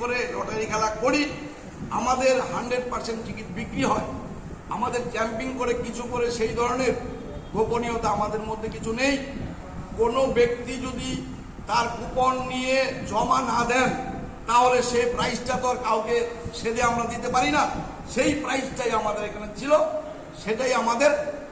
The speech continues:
এখানে। যদি কোনো ডিমান্ড না থাকে, কুপন তারা জমা না দেয়, সেটা আমরা কখনোই দিতে পারি না। এবং এই খেলার পর আমরা তিন লক্ষ কুড়ি হাজার টাকা টাওয়ার লাইটের বিল, চৌপতির মূর্তি সৌন্দর্য-, আহ, সৌন্দর্যায়ন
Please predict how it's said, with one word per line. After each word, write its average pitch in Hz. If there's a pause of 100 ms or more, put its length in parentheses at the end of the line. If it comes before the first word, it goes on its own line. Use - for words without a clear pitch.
(140)
এখানে। 233 (100)
যদি 220 (100)
কোনো 220 (100)
ডিমান্ড 294
না 254
থাকে, - (380)
কুপন 311 (320)
তারা 226
জমা 254
না 208
দেয়, - (260)
সেটা -
আমরা 208
কখনোই 196
দিতে 262
পারি 202
না। - (640)
এবং 277 (280)
এই - (140)
খেলার 254 (120)
পর 262 (720)
আমরা 247 (100)
তিন 247
লক্ষ 240 (120)
কুড়ি 240
হাজার 233
টাকা 233 (560)
টাওয়ার 240
লাইটের 226
বিল, 240 (540)
চৌপতির 453 (120)
মূর্তি - (120)
সৌন্দর্য-, 226
আহ, 208 (100)
সৌন্দর্যায়ন 226